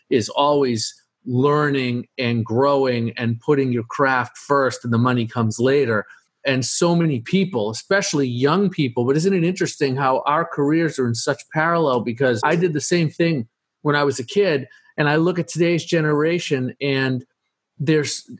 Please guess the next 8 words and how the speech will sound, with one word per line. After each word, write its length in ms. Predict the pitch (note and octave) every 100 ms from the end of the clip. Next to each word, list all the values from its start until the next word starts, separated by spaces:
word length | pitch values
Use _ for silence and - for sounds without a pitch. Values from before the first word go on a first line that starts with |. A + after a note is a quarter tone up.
| -
and 260 | D#3 C#3 -
people 640 | - G3+ F#3+ F#3+ E3+ -
have 240 | - F3+ E3+
this 160 | E3
mentality 800 | E3+ D3+ A#2+ - G3 A3+ G#3 C#3+
that 160 | C3 B2
somehow 720 | - G3 F#3 F#3 E3+ D3+ D3 - - _ _
with 240 | D#3 D#3